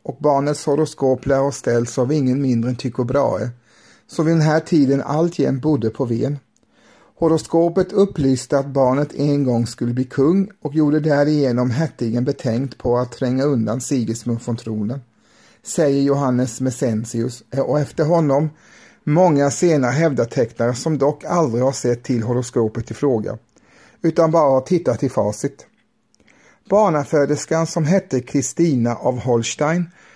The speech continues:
hade en gång varit förlovad med Sigismund, som emellertid gav henne på båten. Sommaren femtonhundranittiotvå blev hon vid nitton års ålder gift med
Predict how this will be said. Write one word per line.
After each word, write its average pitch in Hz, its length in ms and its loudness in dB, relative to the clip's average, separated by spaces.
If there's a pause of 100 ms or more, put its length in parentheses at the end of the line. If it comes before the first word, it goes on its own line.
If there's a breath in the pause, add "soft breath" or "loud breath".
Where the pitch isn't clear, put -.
(180 soft breath)
hade 165 300 0
en 170 260 2
gång 143 240 2
varit 143 260 4
förlovad 139 640 2
med 151 140 0
Sigismund, 113 680 -4
som 147 240 -6
emellertid 156 640 -2
gav 135 380 0
henne 127 320 0
på 131 140 -4
båten. 120 500 -4 (880 soft breath)
Sommaren 165 600 2
femtonhundranittiotvå 147 880 2
blev 143 260 2
hon 135 160 0
vid 143 120 0
nitton 147 400 -2
års 135 220 -2
ålder 127 320 0
gift 135 380 -2
med 135 260 -2